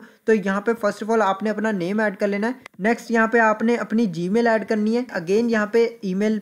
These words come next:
पेस्ट कर देनी है। उसके बाद यहाँ पे आपसे पूछ रहा है date of birth, तो अब आपने यहाँ पे अपनी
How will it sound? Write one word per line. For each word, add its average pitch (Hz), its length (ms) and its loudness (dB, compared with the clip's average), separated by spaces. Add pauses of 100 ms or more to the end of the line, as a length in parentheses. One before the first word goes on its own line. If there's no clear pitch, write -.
पेस्ट 208 280 0
कर 214 120 0
देनी 208 280 0
है। 226 80 0
उसके 175 320 -6
बाद 202 280 0
यहाँ 185 280 -2
पे 208 80 0
आपसे 196 240 -2
पूछ 190 280 -6
रहा 220 100 0
है 202 160 -4
date 165 220 -2
of 214 140 -2
birth, 208 260 0 (300)
तो - 80 -2
अब 196 220 0
आपने 208 280 0
यहाँ 180 280 -2
पे 202 100 -4
अपनी 202 260 -4